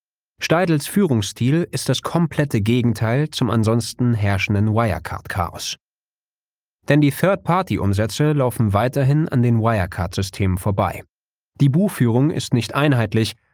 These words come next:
und die Belege werden größtenteils noch händisch erfasst. Internationales Controlling, Fehlanzeige.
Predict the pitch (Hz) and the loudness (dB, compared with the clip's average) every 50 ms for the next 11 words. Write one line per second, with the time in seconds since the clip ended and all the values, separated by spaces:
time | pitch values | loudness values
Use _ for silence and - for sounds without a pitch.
0 | _ _ - 147 139 143 147 139 131 123 131 147 170 170 185 175 160 147 135 127 | _ _ 0 2 2 4 4 4 4 4 4 4 2 2 2 2 2 2 0 0
1 | 127 120 113 - 139 156 175 - - - 143 - - 113 117 139 139 - - 139 | 0 0 0 0 0 0 0 0 -2 -2 -2 0 0 0 0 0 -2 -2 -2 -4
2 | 131 - - - 123 107 - - - - - - - - - - - - - _ | -4 -2 -2 -2 0 0 -2 -4 -8 -10 -12 -10 -10 -10 -10 -10 -10 -12 -14 _
3 | _ _ _ _ _ _ _ _ _ _ _ _ - 139 123 110 113 104 98 95 | _ _ _ _ _ _ _ _ _ _ _ _ 2 2 2 2 2 0 0 0
4 | - - 101 101 101 101 101 98 - - - 98 95 - 120 120 117 117 120 135 | 0 0 0 0 2 0 0 -2 -4 -4 -4 -4 -2 0 0 2 2 2 2 2
5 | 160 175 - _ _ _ _ _ _ - - - 117 87 - - 90 87 - - | 0 -2 -4 _ _ _ _ _ _ -16 -8 -6 -6 -4 -4 -6 -8 -8 -8 -8
6 | 87 90 98 - - | -8 -8 -8 -12 -16